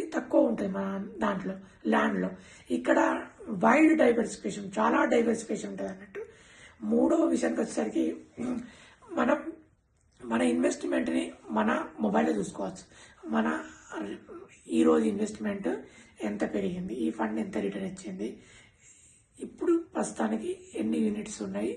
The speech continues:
అనేది మనం మొబైల్లో చూసుకోవచ్చు. కానీ మనం ఎక్కడనో జాబ్ చేసినప్పుడు ఆ ల్యాండ్కి వెళ్ళి ఆ జాగాను చూసుకోవాలి. అదొకటి కొంచెం, ఆ, ఒక డిసడ్వాంటేజ్గా చెప్పుకోవచ్చు మనం.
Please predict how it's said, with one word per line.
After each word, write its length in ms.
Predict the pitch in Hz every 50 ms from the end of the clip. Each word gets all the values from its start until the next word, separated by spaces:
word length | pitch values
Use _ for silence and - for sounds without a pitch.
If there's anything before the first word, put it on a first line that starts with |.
| - - - - - - -
అనేది 280 | - - 233 226 - -
మనం 180 | 226 226 339 339
మొబైల్లో 300 | 262 226 196 226 220 226
చూసుకోవచ్చు. 520 | 240 226 - - - - 190 185 180 - - -
కానీ 240 | - 226 233 - 359 392 - - - - - - - -
మనం 200 | 339 226 220 220 214
ఎక్కడనో 380 | 214 214 - - - 320 320 311 -
జాబ్ 280 | 220 220 214 214 208 208
చేసినప్పుడు 520 | 220 202 - - 214 196 - 214 214 214 208 214 - - - - - -
ఆ 100 | - 226
ల్యాండ్కి 520 | 220 208 208 202 214 233 - - - - -
వెళ్ళి 280 | 233 220 214 220 220 220 220 - - - -
ఆ 100 | - 107
జాగాను 380 | 95 95 202 202 208 - 214 202
చూసుకోవాలి. 560 | 196 190 180 - - 202 196 - 90 - - - - - - - 240 - - -
అదొకటి 460 | 226 214 226 - - 320 - - - 220 214 - - - -
కొంచెం, 300 | - 220 196 - 220 202 202 208 226 226 - - - - - - - - - - - - 640 587 466 370
ఆ, 60 | 320 196 190 190 - 185 185 - 440 494 - _ _ _ _ - - - - - -
ఒక 160 | - - -
డిసడ్వాంటేజ్గా 880 | - 180 214 - - - - 214 - 247 233 226 233 233 220 208 233 -
చెప్పుకోవచ్చు 500 | 226 226 - - - - 196 180 - - 180
మనం. 200 | 165 160 170